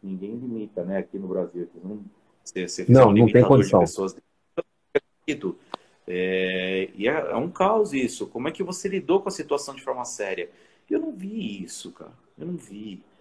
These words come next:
Speaker 1: Sinceramente, como é que eu vou explicar pra uma pessoa que é limitada, é, é, limitada em, em,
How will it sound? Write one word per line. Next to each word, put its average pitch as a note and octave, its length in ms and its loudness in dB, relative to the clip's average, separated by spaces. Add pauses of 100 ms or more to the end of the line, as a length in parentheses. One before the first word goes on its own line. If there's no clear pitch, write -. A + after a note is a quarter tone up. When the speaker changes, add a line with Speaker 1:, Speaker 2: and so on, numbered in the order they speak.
Speaker 1:
Sinceramente, C#3+ 800 -4 (260)
como D#3+ 160 -2
é F#3+ 60 0
que F#3+ 80 0
eu F#3+ 40 2
vou F#3 60 4
explicar F3 440 0
pra E3+ 120 -8
uma D#3 80 -6
pessoa C#3+ 380 0
que - 80 -2
é - 20 0
limitada, C3+ 800 -2 (320)
é, F#2+ 1400 -6 (100)
é, - 60 -14
limitada G#2 540 -4
em, G#2+ 100 -8
em, G2 360 -10